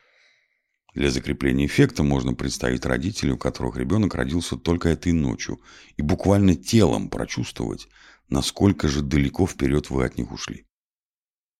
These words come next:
Примитивная мысль-обманка, но напряжение и тревогу ожидания снимает отлично.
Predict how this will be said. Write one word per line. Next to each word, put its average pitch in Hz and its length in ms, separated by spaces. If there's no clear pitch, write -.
Примитивная 127 640
мысль-обманка, 80 1040
но 85 200
напряжение 92 800
и - 100
тревогу 76 580
ожидания 73 760
снимает 78 760
отлично. - 640